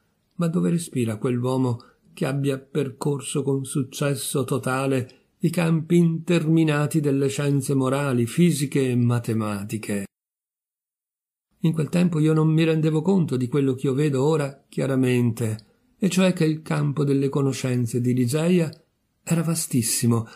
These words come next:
al di sopra d'ogni immaginazione. Io così, a parte della sua infinita superiorità, rassegnavo nelle sue mani la mia fiducia di bimbo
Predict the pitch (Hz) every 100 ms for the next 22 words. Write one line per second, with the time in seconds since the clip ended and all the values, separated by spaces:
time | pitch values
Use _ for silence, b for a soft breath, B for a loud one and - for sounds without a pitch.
0 | - 180 175 175 214 190 175 190 185 185
1 | 175 175 180 160 156 123 101 104 98 90
2 | - _ _ _ _ _ _ - 175 170
3 | - 151 123 127 117 - _ 127 110 127
4 | 123 139 127 127 123 160 135 127 127 127
5 | 131 135 131 117 156 127 127 123 120 120
6 | 156 170 b b b b _ 180 175 -
7 | 165 139 127 123 127 123 123 120 147 143
8 | 185 190 180 B B _ _ _ 165 151
9 | 151 147 156 147 143 151 139 131 107 104
10 | 101 95 -